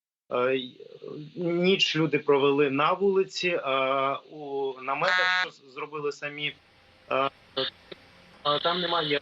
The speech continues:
зараз електри-, е, електрики, немає води, немає газу, немає, немає інтернету. Е, працюють рятувальники, працюють, е, техніка. Е,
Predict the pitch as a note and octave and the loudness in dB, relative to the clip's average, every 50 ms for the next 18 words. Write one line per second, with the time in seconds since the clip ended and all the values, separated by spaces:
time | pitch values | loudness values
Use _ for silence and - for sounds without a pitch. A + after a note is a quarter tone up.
0 | - - - C3+ B2+ D3 D3+ C#3+ C3+ - - _ _ - E3+ D#3+ D#3+ D#3+ _ _ | -4 -4 -4 -4 -2 -2 -2 -4 -4 -4 -8 _ _ -6 -4 -4 -4 -4 _ _
1 | - D3+ D#3 D3+ _ _ _ _ _ _ _ - D3 D3+ - _ _ _ _ _ | -4 -4 -4 -4 _ _ _ _ _ _ _ -12 -12 -12 -12 _ _ _ _ _
2 | _ _ _ - E3 D#3+ E3 D#3 C#3 - C#3+ C#3+ - D3 C#3+ C#3+ - - C#3 C3+ | _ _ _ -6 -2 -2 -2 -2 -4 -6 -10 -8 -4 -4 -4 -4 -2 -2 0 0
3 | C3+ C#3+ - _ - C3 B2+ D3+ C#3+ C#3+ D3 C#3+ C#3 C#3 C3+ C3 B2+ B2+ B2+ B2+ | 0 -2 -2 _ -12 -4 -4 -4 -2 -2 -2 -2 -2 -2 -2 -2 0 0 0 0
4 | B2+ B2+ D3 D3+ C3+ C3 C#3 C3 B2+ C3 B2+ A#2+ A#2 B2+ C3 C#3+ D#3+ E3+ E3 D#3 | 0 0 0 0 0 -2 -4 -6 -2 -2 -2 -2 -4 -4 -4 -2 -2 -2 -2 -2
5 | C#3 D3 C#3+ - D3+ C#3+ C#3+ C3+ A#2+ G#2+ - - F#2 F#2 _ _ _ _ _ _ | -4 -8 -4 -2 -2 -2 -2 -4 -6 -6 -8 -10 -20 -20 _ _ _ _ _ _
6 | _ _ _ - A#2+ C3 C3+ C3+ - D3+ D3+ - A3+ G#3 E3+ F3+ E3+ E3 F3 E3 | _ _ _ -2 0 0 0 0 0 -2 -2 -2 -4 -2 -2 -2 -2 -2 -2 0
7 | D#3 D#3 D3+ D3 D3 B2+ C3+ C3 - C3+ C3 - - D#3+ D#3+ D#3 - _ _ - | 0 0 0 0 -4 -4 -6 -4 -4 -4 -4 -4 -6 -6 -6 -6 -8 _ _ -2
8 | C#3+ C3+ C3 B2+ B2+ B2 B2 B2 B2+ B2+ B2 B2 C3 - - D#3+ D3 C#3 - B2+ | 0 0 2 2 2 2 2 2 2 2 2 0 0 0 0 0 0 0 -2 -6
9 | A#2+ G#2 - G#2 - - _ _ _ _ _ _ _ _ _ _ _ _ - C3+ | -8 -4 -2 -2 -4 -4 _ _ _ _ _ _ _ _ _ _ _ _ 0 2
10 | C#3 C#3 C#3 C3+ C3+ C3+ C3+ C3+ C3+ C#3 C3+ | 4 4 4 2 2 2 2 2 0 0 -2